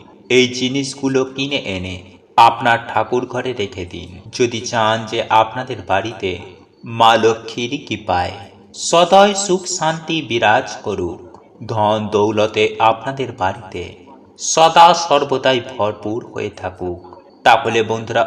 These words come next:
অতি অবশ্যই এই ভিডিওটিতে বলা এই একটি মাত্র জিনিস আপনারা আপনাদের ঠাকুর ঘরে এনে অবশ্যই রেখে দিন। কারণ অনেক সময় বন্ধুরা কি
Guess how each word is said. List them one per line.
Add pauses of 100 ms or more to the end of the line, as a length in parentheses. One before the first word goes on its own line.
অতি (120)
অবশ্যই (100)
এই
ভিডিওটিতে
বলা (360)
এই (100)
একটি
মাত্র
জিনিস (520)
আপনারা (100)
আপনাদের (140)
ঠাকুর
ঘরে (480)
এনে (200)
অবশ্যই
রেখে
দিন। (560)
কারণ (140)
অনেক
সময়
বন্ধুরা
কি